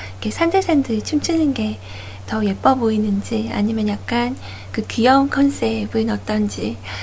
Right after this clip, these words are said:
그래서 저는 그 에이오에이의 짧은 치마라는 곡을, 어, 그냥 음원으로만 듣고 무대에 나와서 춤추는 거를 본 적이 없었어요. 근데 최근에 그 엠넷 채널을 이렇게 보다 보니까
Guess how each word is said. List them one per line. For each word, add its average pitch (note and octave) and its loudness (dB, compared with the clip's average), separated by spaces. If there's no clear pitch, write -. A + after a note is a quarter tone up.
그래서 A#3+ 0
저는 C#4 6
그 A#3+ 2
에이오에이의 C#4 4
짧은 F#4+ 2
치마라는 G#3+ 0
곡을, G#3+ 0
어, G3+ -2
그냥 A3+ 2
음원으로만 A#3+ 6
듣고 A3 -6
무대에 C4 2
나와서 G#3 -2
춤추는 F#4+ 0
거를 C#4+ 0
본 G3 2
적이 A3 0
없었어요. A3 -2
근데 A3+ 2
최근에 D#4 4
그 C4 0
엠넷 G#3+ 4
채널을 C4 2
이렇게 F3 0
보다 G3+ 0
보니까 G3+ 0